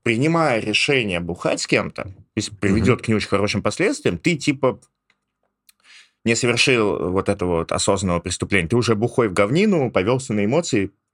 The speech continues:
Speaker 1: по-моему, смягчает. Сесть за руль пьяным, ну, все знают.
Speaker 2: Мгм.
Speaker 1: Нахер нельзя. Если ты вдруг про себя знаешь, что ты не удерживаешь,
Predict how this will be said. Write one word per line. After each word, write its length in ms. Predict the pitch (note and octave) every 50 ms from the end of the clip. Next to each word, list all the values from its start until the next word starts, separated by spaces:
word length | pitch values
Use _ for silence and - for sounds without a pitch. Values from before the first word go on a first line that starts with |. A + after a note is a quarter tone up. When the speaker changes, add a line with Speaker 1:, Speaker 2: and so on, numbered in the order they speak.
| _ _ -
Speaker 1:
по-моему, 360 | G#2 G#2 G2+ A2 B2 C3 A#2
смягчает. 640 | - - A2 G2+ - - - E2 D2+ - - - _ _ - - - - _ _ _ _
Сесть 320 | - - B2 C3 B2+ A2+ G#2+
за 140 | A2 G#2 G2
руль 220 | A2 D3 F3 E3+
пьяным, 440 | F3 C#3+ A#2+ A#2 G#2+ F2+ D2+ D2+ D2+
ну, 180 | - G2 G#2+ F2+
все 300 | - - - G#2+ G2+ F2+
знают. 440 | F#2 F2+ D#2+ C#2+ C2+ C#2+ D2 - _ _ _ _ _ _ _ _ _ _ -
Speaker 2:
Мгм. 400 | F2+ F#2 D#2 D2+ D#2 E2 F#2 - _ _ _ _ _ _ _ _ _ _ _ _ _ -
Speaker 1:
Нахер 400 | - G2+ A2 A#2+ A#2 - A2+ A2 A2+
нельзя. 260 | G#2+ F#2+ G2 C#2 - -
Если 280 | G#2+ A#2+ C#3 C3+ D3+ C3
ты 120 | C3+ C#3
вдруг 280 | B2+ B2+ B2+ C3 C3 -
про 100 | G#2 G2+
себя 260 | - A#2+ G#2 A#2+ B2
знаешь, 280 | G2+ G2+ G#2+ A2 G2 -
что 120 | - G2
ты 80 | - A#2
не 80 | A2+ G#2
удерживаешь, 760 | F#2+ F2+ G2+ G#2+ A#2+ D#3 D#3 D#3 D#3 G#2+ G2 G2+ - - -